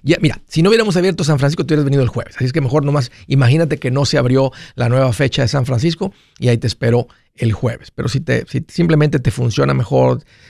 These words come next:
te puedes traer a tus familiares el viernes y no el jueves, pues nomás compra los boletos para el viernes y regálale los del jueves a alguien más. La verdad, es, es, es, o sea, esa, esa es la política, esa es la regla. Nada más quería que estar claro por si alguien llama y pregunta,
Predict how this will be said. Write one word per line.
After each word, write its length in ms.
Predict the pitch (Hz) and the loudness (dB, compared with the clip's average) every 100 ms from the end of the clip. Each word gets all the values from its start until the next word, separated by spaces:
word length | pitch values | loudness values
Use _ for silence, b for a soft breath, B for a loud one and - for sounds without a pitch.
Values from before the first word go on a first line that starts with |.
| b | b
te 120 | 131 | -4
puedes 280 | - 139 135 | 0 0 2
traer 140 | 135 | 0
a 20 | 127 | -2
tus 160 | 127 | -2
familiares 580 | - 120 113 117 123 117 | -2 -2 0 0 0 -2
el 100 | 107 | -2
viernes 400 | 107 117 117 120 | 0 0 0 -2
y 60 | 104 | -2
no 80 | - | -2
el 100 | 117 | -2
jueves, 360 | 135 135 143 | -2 0 -2
pues 140 | 131 110 | -4 -2
nomás 240 | 113 110 | -2 -2
compra 280 | - 117 120 | -2 -2 0
los 120 | 120 | 0
boletos 320 | 117 113 160 | 0 0 -4
para 160 | - 120 | -4 0
el 80 | 123 | 2
viernes 340 | 123 180 147 b b b | 2 0 -4 b b b
y 120 | - | -2
regálale 440 | 113 113 107 120 117 | 0 0 0 2 2
los 160 | 113 | 0
del 120 | 104 117 | -2 -4
jueves 360 | 113 110 110 | -4 -4 -4
a 120 | 110 | -6
alguien 240 | - 165 - | -8 -14 -16
más. 100 | - | -8
La 120 | - | 0
verdad, 240 | 120 117 - | 2 2 -2
es, 140 | 151 143 | -10 -8
es, 160 | 139 | -6
es, 300 | 120 120 - b b b - | -2 -2 -4 b b b -10
o 60 | |
sea, 100 | 127 | -4
esa, 180 | 110 156 | -2 -2
esa 180 | 120 151 | -2 0
es 40 | |
la 160 | 135 120 | 0 0
política, 640 | 123 147 135 - 135 143 | 0 0 -2 -4 -2 -2
esa 240 | 151 147 127 | -4 -4 -2
es 80 | |
la 80 | 120 | 0
regla. 480 | 120 143 139 139 135 - B B B | 2 2 2 0 -2 -8 B B B
Nada 100 | - | -2
más 120 | 117 | 0
quería 180 | - 127 | 0 -2
que 40 | - | -2
estar 220 | - - | -6 -2
claro 380 | 117 120 123 113 | 0 2 2 -2
por 100 | 117 | -6
si 140 | 117 | -4
alguien 240 | 113 110 | -2 0
llama 240 | 113 123 127 | 2 2 0
y 40 | |
pregunta, 580 | 120 120 131 143 135 143 | -2 -2 0 0 0 -4